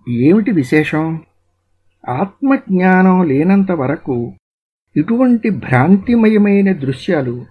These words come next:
అనంతంగా సాగిపోతూనే ఉంటాయి. వెసినికర్ర కదులుతూ ఉంటే గాలి బాగా వీస్తుంది. అది కదలకపోతే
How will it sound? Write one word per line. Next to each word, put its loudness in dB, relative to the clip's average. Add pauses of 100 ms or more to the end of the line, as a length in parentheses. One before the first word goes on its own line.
(360)
అనంతంగా -2
సాగిపోతూనే -2
ఉంటాయి. -4 (760)
వెసినికర్ర 0 (100)
కదులుతూ 0
ఉంటే -4 (640)
గాలి 0
బాగా -4
వీస్తుంది. -6 (1040)
అది -2
కదలకపోతే -4